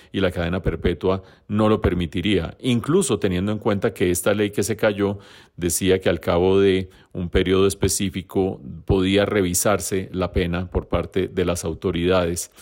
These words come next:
¿Ese argumento les suena razonable, compañeros? ¿Cómo lo vieron? ¿Qué piensan que tiene esto de impacto político, de impacto frente a la política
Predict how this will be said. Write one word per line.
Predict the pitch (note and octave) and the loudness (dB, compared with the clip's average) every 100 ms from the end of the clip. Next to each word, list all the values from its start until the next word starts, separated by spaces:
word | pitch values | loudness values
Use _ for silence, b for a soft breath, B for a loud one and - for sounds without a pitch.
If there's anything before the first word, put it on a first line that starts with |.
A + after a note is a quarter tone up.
| B B B B - | B B B B -2
¿Ese | A2 B2 C3+ D3 | 2 2 4 2
argumento | C#3+ C3 A2+ A#2+ A#2+ C#3+ | 2 0 2 2 2 0
les | C3 | 0
suena | - B2 A#2+ C3 | 0 -2 -2 0
razonable, | C3 - G#2 A#2 C3+ D3 D3 | 0 0 -2 0 0 -2 -4
compañeros? | A#2+ G2 G2+ A#2 C3 C#3 - | -4 -2 -2 -2 -2 -2 -4
¿Cómo | B2+ B2 | -4 -2
lo | B2+ G#2 | 0 0
vieron? | A2 C3 C3+ C3+ | 0 0 0 -2
¿Qué | B2+ A#2+ | -4 -4
piensan | - B2 A#2 B2+ B2+ - B B | -2 -4 -4 -6 -8 -12 B B
que | G#2+ | -4
tiene | - G#2 A2 | 0 0 2
esto | A#2 - B2 | 0 0 0
de | A2+ | 0
impacto | F#2 G#2+ F#2+ A#2+ G2 | 0 0 0 -2 0
político, | G2 A2 C3 C3 - C3 A2+ | 0 2 0 -4 -2 -2 0
de | |
impacto | F#2+ F2 G2 F2+ A2 | -2 0 -2 -2 -4
frente | A2 G2 G2 | -4 -4 -2
a | F2 | 0
la | F2 | 0
política | - F2+ F#2 A2 G2+ G#2+ G2+ | -2 -4 -4 -6 -2 -2 -2